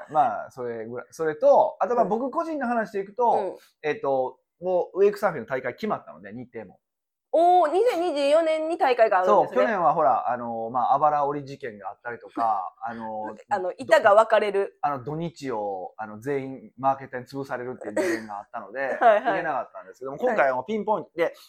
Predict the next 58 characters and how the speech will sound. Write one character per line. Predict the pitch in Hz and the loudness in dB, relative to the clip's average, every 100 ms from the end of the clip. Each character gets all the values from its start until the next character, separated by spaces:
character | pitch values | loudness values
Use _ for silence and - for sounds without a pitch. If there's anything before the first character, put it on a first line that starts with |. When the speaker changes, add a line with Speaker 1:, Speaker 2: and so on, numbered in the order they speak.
| _ | _
Speaker 1:
ピ | 226 | -2
ン | |
ポ | 220 | -2
イ | |
ン | |
ト | 147 | -4
も | |
決 | - 262 | -6 -4
ま | 220 | -4
っ | |
た | - | -6
の。 | - | -12
こ | 143 | -8
の | 170 | -8
日 | 151 | -8
と | 127 | -12
こ | 131 | -12
の | 127 | -12
日 | 123 | -12
っ | - | -18
て。 | _ _ _ _ _ - | _ _ _ _ _ -6
Speaker 2:
え、 | |
そ | 277 | 2
れ | |
は | 277 | 2
公 | 269 302 | 4 0
表 | 262 | 0
す | 269 262 | 0 -2
る | |
ん | 190 | -4
で | 170 | -4
す | - | -4
か、 | |
今？ | 190 151 | -4 -4
Speaker 1:
う | |
ん。 | 147 | -4
い | |
や、 | |
言 | 170 | -2
わ | 175 | -2
な | |
い | 98 | -4
で | |
す | - | -6
け | |
ど。 | 98 120 98 | -4 -2 -2
Speaker 2:
言 | 220 | 0
わ | 311 | 0
ん | 320 | -2
の | 285 | -4
ん | 202 185 | -4 -4
か | 180 277 | 0 0
い。 | 180 - | -2 -4
Speaker 1:
ま | 170 | -4
あ、 | |
五 | 202 | 0
月 | 190 156 120 110 101 95 95 98 | 0 -2 -6 -12 -12 -14 -16 -14
に、 | 127 127 | -14 -14